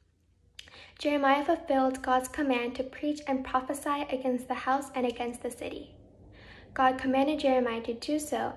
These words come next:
in hopes that the people of Judah would listen and turn from their evil ways, so that God might relent his, from his promised judgment and punishment. Yet the people still considered Jeremiah's message a fal-,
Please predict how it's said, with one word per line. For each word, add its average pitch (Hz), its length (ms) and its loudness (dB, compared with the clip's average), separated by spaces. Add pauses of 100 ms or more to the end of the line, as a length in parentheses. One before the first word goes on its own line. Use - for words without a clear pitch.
in 247 80 -4
hopes 247 420 -4
that - 100 -8
the - 60 -2
people 269 360 -2
of 269 140 0
Judah 254 260 2
would 233 180 -4
listen 294 440 -4 (300)
and 247 180 -2
turn 269 260 0
from 254 200 0
their 240 180 -2
evil 247 340 -2
ways, - 320 -8 (500)
so 277 60 -4
that 254 140 -2
God 247 280 2
might 240 280 -4
relent 262 340 0
his, 262 200 -14 (440)
from 254 200 0
his 254 120 -4
promised 262 460 0
judgment 254 440 -4
and 233 180 -4
punishment. - 600 -12 (840)
Yet 277 320 0
the 277 80 0
people 285 340 -4
still 302 300 2
considered 247 600 -2 (260)
Jeremiah's 262 560 2
message 233 380 -6 (180)
a 240 80 -4
fal-, 240 360 -4